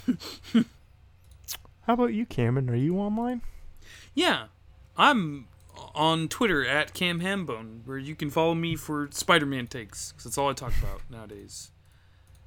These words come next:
Speaker 2: I saw Into the Spider-Verse last week, and it changed my life.
Speaker 1: <laughs> Nice.
Speaker 2: That's the best superhero movie ever.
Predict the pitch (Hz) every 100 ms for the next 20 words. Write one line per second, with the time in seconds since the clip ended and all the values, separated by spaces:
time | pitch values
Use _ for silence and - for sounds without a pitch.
0 | - - - 110 113 139 127 139 131 139
1 | 151 147 143 147 151 147 143 160 160 135
2 | 110 143 147 135 151 135 113 95 - -
3 | - - - - _ - - 139 - -
4 | - 359 - - - - 113 113 117 139
5 | 143 156 135 147 151 151 143 139 113 98
6 | 98